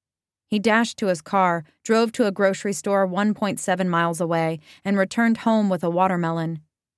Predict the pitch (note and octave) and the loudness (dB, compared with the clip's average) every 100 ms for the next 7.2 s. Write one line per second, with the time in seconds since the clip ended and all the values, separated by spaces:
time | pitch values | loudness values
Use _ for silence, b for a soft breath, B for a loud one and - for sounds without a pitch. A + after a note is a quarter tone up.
0 | _ _ A#3 G3+ G3 G#3+ G#3 E3+ D#3+ D#3+ | _ _ 0 2 4 2 0 -2 0 2
1 | E3 D#3+ D3+ D#3 - D3+ D#3 F#3 - E3+ | 0 0 0 0 -2 -4 -4 -6 -6 -8
2 | - D#3 D#3 C#3+ C#3+ _ _ _ A#3 A3 | -4 -2 -2 -4 -8 _ _ _ -4 2
3 | G#3+ G3+ F3+ E3 F3 F3+ E3 D3+ E3 D#3+ | 2 2 2 0 -2 -4 -6 -4 -2 0
4 | D#3 E3 - _ _ G3 G3+ - A3+ B3 | 0 -4 -12 _ _ -4 -2 2 2 2
5 | G#3+ G3+ - G#3 G3 F3+ E3+ F#3+ G3+ G#3+ | 0 -2 0 -2 0 0 0 -2 0 0
6 | F#3+ F#3+ F#3 E3 E3+ F3 F3+ E3+ D#3+ D#3+ | -2 0 -2 -2 0 2 0 0 -2 -4
7 | D#3+ | -6